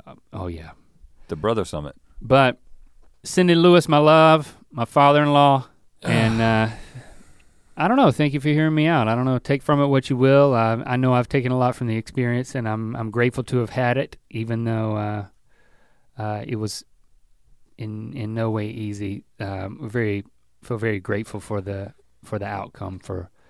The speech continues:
Speaker 1: for him and for Mom.
Speaker 2: Thank you for sharing, Link.
Speaker 1: Oh, you're welcome.
Speaker 2: Uh, we'll close with a quick rec. Um, I'm going to recommend a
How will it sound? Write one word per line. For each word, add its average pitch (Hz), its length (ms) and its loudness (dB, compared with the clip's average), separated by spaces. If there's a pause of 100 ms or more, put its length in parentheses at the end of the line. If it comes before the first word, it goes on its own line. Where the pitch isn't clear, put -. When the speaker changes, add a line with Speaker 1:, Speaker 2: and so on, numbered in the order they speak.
(1000)
Speaker 1:
for - 160 -6
him 101 220 -4
and 95 100 -8
for 101 100 -12
Mom. 90 280 -10 (240)
Speaker 2:
Thank 120 180 0
you 131 80 2
for 120 140 -2
sharing, 131 280 -2
Link. 82 320 -8 (160)
Speaker 1:
Oh, 90 360 -16
you're 104 120 -6
welcome. - 380 -12 (480)
Speaker 2:
Uh, 101 180 0
we'll 110 140 2
close 127 320 2
with 101 140 -4
a - 20 -4
quick - 460 -4
rec. 107 520 -4 (640)
Um, 90 640 -6
I'm 120 160 -2
going 143 260 0
to 101 400 -6 (220)
recommend 101 800 0 (480)
a 85 520 -4